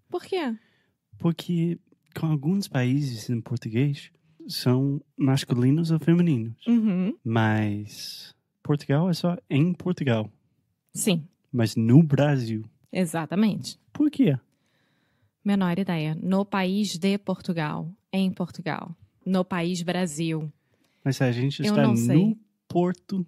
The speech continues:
Speaker 2: em Portugal. É difícil pra caramba.
Speaker 1: A gente tá na cidade do Porto, em Portugal.
Speaker 2: Caraca.
Speaker 1: <laughs>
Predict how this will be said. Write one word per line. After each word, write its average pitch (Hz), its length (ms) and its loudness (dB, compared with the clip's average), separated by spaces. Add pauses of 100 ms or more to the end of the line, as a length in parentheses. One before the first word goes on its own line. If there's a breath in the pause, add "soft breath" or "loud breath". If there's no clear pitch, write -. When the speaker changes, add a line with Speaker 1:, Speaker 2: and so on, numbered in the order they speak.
(480)
Speaker 2:
em 139 300 2
Portugal. 110 600 -4
É 143 320 -2
difícil - 800 -6
pra - 200 -8
caramba. 190 400 -2
Speaker 1:
A 190 60 2
gente 185 300 -2
tá 185 200 -2
na 190 320 -2
cidade 190 540 -4
do 175 100 -4
Porto, 196 600 -4 (540)
em 175 160 -4
Portugal. - 500 -8 (220)
Speaker 2:
Caraca. - 520 -6 (180)
Speaker 1:
<laughs> - 1200 -2